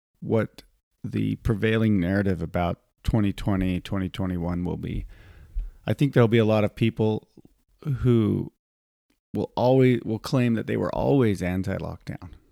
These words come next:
They were always pro-freedom. They were always skeptical of the numbers. And of course, we have receipts for, for now. Sort of like these, you know, Democrats like, uh, Kamala Harris, who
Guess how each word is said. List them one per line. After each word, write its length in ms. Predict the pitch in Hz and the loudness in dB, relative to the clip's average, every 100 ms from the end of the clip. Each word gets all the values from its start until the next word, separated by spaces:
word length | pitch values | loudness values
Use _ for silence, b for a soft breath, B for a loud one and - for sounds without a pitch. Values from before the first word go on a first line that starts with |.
| _ | _
They 80 | 135 | -6
were 200 | 139 - | -4 -4
always 680 | - 151 151 120 98 - - _ _ _ _ _ _ _ _ _ _ _ _ _ _ _ | -4 -2 0 0 -2 -8 -20 _ _ _ _ _ _ _ _ _ _ _ _ _ _ _
pro-freedom. 720 | - 123 104 - 107 98 90 | 0 2 0 -2 -2 0 -2
They 120 | 95 123 | -4 -2
were 120 | 127 | -2
always 560 | 123 147 131 113 98 - _ _ | 0 2 2 0 -4 -16 _ _
skeptical 800 | - - 113 - 110 - 92 92 | -10 -4 -4 -4 -8 -6 -6 -6
of 140 | 90 | -6
the 100 | 98 | -2
numbers. 480 | 98 90 82 82 - _ _ _ _ _ _ - | -2 -2 -4 -8 -14 _ _ _ _ _ _ 0
And 140 | 123 | 2
of 100 | 110 | 2
course, 240 | - 127 - | 0 0 2
we 100 | 117 | 2
have 240 | 139 110 | 2 0
receipts 760 | 104 - 139 127 95 - - - | -2 -2 2 2 2 -6 -14 -16
for, 240 | _ 104 - | _ -10 -10
for 180 | - | -4
now. 460 | 104 110 101 82 101 - _ _ _ _ | -2 0 -2 -4 -8 -10 _ _ _ _
Sort 200 | - 175 | -2 4
of 100 | 170 | 4
like 240 | 127 123 - | 4 2 0
these, 280 | 131 113 101 | -2 -2 -6
you 120 | 127 | -6
know, 100 | 123 | -6
Democrats 720 | 107 120 131 - 110 104 - | -4 -2 -2 0 0 0 -2
like, 380 | 104 104 98 - | -4 -2 -2 -4
uh, 220 | 107 101 98 | -4 -4 -4
Kamala 460 | - 120 113 101 | -2 0 2 0
Harris, 560 | 92 110 135 110 98 - | -2 0 2 2 -2 -6
who 320 | 120 104 101 | -2 -2 -2